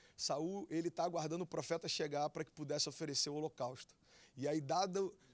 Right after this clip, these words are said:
o pa-, o período que o profeta deu pra ele, como sete dias, ele não chega e Saul começa a ficar preocupado porque o exército tá indo embora. Então, Saul, ele pensa o seguinte: "Bom, já que o profeta não veio, traga os elementos do holocausto que eu faço." Aí o profeta chega, o resto da história a gente já sabe,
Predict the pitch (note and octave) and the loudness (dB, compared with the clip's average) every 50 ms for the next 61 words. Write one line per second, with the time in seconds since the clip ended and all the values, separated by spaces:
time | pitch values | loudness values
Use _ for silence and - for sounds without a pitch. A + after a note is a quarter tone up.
0 | _ - D#3+ D#3 - _ - - D#3+ D3+ - E3 C#3 - - D#3+ D#3+ F3 G3 F3+ | _ -4 -4 -4 -4 _ -2 0 0 0 2 -2 -4 0 0 2 2 2 0 0
1 | F3+ - - F3 E3+ E3 - - D#3+ D3+ - E3 D#3 - D#3 - - - C3 B2+ | -2 -4 -2 0 0 0 0 0 -2 -2 0 0 0 0 0 -2 -2 -8 -4 0
2 | D#3+ E3 E3 D#3+ - E3+ E3 E3+ F3 F3 - D#3 D#3+ D#3 - - D#3 D#3 - D#3 | 0 0 0 0 0 0 2 2 0 -2 -2 -4 -2 0 2 2 2 0 0 -6
3 | C3 B2+ E3+ F3 E3+ D3+ D3+ D#3 D#3+ E3 E3 D#3 - - E3+ F3+ F3+ F3+ F3 - | -6 -8 -6 -4 -4 -4 -4 -2 -2 -4 -2 -2 -4 -2 -2 -2 -2 0 2 2
4 | - F#3+ F3 F3 F3+ F3 - F#3 E3 D#3+ D#3+ - E3+ - - - E3 E3 - F3 | 4 4 2 0 -2 -4 -6 -6 -6 -2 -2 -2 -2 -2 -6 -6 -6 -6 -4 -6
5 | E3 E3+ D#3 - D#3+ D#3+ D#3+ C#3+ - - - E3+ C#3+ D3+ E3+ D#3 - - D#3+ E3 | -8 -8 -2 0 0 0 0 -2 -4 -2 -2 0 2 2 2 2 2 2 0 -2
6 | F3+ F#3+ E3 D#3 D3 C3+ C3 B2+ _ - - - - - - - - - - D3+ | -2 -4 -2 -2 -2 -2 -4 -8 _ -20 -20 -20 -20 -20 -20 -20 -20 -8 -8 -8
7 | C#3+ - F3+ F#3 F3 - F#3+ F#3 F#3 F#3+ F#3+ F3+ - F#3+ F#3 D3+ D#3+ - - F#3+ | -2 0 0 4 4 6 6 6 6 4 4 2 0 0 0 0 0 0 -2 0
8 | E3 D#3+ C#3 - D3+ E3+ E3+ D#3 B2+ A#2+ - _ _ _ - - - - C#3+ G3 | -2 -2 -4 -2 0 0 2 2 0 -2 -8 _ _ _ -20 -20 -10 -2 0 0
9 | G3+ G#3 F#3 F#3+ F3+ D#3 - E3 D#3+ - E3 D#3+ D3+ C#3+ C3 D#3+ F3+ G3 F3+ C#3 | 0 0 -2 0 0 2 2 0 0 0 0 -2 -2 0 0 2 2 2 2 2
10 | C3 - - _ _ _ _ _ - - D#3 E3+ F3+ F3+ F3 F3 E3 D3+ C#3 D#3 | -2 -6 -16 _ _ _ _ _ -4 -2 0 0 2 0 0 0 -2 -2 0 0
11 | D#3 D3+ D3+ D3 D3 - D3 D#3 D#3 D3 C#3 - C#3+ C#3 C#3 - - - - E3 | 0 0 -2 -2 -6 -4 -4 -2 -2 -2 0 0 -2 -2 -2 -4 -8 -4 -4 -4
12 | D#3 - - C#3 C3 B2+ - - - - _ _ - - - - _ _ _ - | -4 -2 -2 -2 -2 -2 -2 -8 -12 -12 _ _ -20 -20 -20 -20 _ _ _ -12
13 | - - E3+ E3+ - - E3+ E3+ - - - F#3 F#3+ G#3+ G#3+ G3 G3+ F#3 D#3+ D3+ | -8 -4 -4 -2 0 0 0 2 0 -2 0 2 2 2 4 4 0 0 0 0
14 | D3+ D3 D#3+ E3 C#3+ D#3+ E3 D3 - - D#3+ D3+ D#3 D3 - D#3+ - - - E3+ | 0 2 2 2 2 0 0 0 0 0 0 0 0 0 -2 0 0 2 4 4
15 | E3+ F3+ E3+ D#3+ | 2 2 0 -6